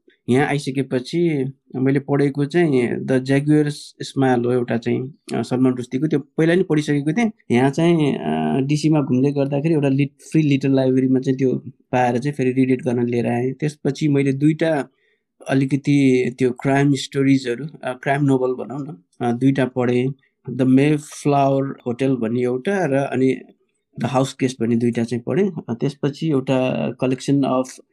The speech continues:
travel log चाहिँ वान्डरलस्ट एकजना महिलाले लेखेको चाहिँ त्यो पढेँ।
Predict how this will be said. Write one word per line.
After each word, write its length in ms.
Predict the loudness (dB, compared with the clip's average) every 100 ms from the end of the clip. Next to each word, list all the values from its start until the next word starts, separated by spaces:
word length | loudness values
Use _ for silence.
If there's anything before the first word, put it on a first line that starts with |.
| _ _ _ _ _ -4
travel 360 | -2 0 0
log 160 | 0 -2
चाहिँ 200 | -2 -2
वान्डरलस्ट 500 | 0 -2 -2 -4 -4
एकजना 220 | -2 -2
महिलाले 360 | 0 0 0 0
लेखेको 360 | -2 -4 -10
चाहिँ 180 | -8 -10 -8
त्यो 100 | -10
पढेँ। 360 | -8 -8 -8